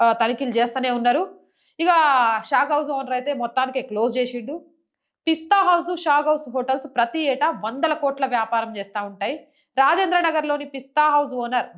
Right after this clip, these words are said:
మహమ్మద్ మజీద్, మహమ్మద్ ముస్తాన్ ఇళ్లలో ఐటీ అధికారులు సోదా చేశారు. రికార్డుల్లో చూపని ఆదాయం,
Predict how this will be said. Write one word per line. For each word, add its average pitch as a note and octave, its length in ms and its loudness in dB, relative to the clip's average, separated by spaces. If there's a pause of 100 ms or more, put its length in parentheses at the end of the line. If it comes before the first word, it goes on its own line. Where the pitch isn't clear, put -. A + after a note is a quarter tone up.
మహమ్మద్ G#3 420 -4
మజీద్, G3 400 0 (400)
మహమ్మద్ B3+ 400 0
ముస్తాన్ E4 420 0
ఇళ్లలో C4 320 0
ఐటీ B3+ 240 -2
అధికారులు B3 400 -4
సోదా G#3+ 320 -4
చేశారు. G#3 460 -8 (340)
రికార్డుల్లో F#4+ 720 2
చూపని F4 800 -2 (180)
ఆదాయం, C#4 540 2